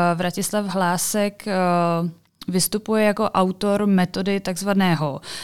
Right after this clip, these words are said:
redesignu, skrze níž tedy klientům nabízí pomoc v nějaké osobní, partnerské či intimní oblasti, a to je také vlastně to, přes co se prezentuje teď třeba na svých webových stránkách.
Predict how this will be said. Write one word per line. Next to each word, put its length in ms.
redesignu, 800
skrze 520
níž 260
tedy 200
klientům 520
nabízí 420
pomoc 440
v 120
nějaké 320
osobní, 600
partnerské 760
či 180
intimní 680
oblasti, 640
a 140
to 220
je 180
také 380
vlastně 540
to, 360
přes 200
co 120
se 120
prezentuje 680
teď 220
třeba 300
na 100
svých 320
webových 400
stránkách. 680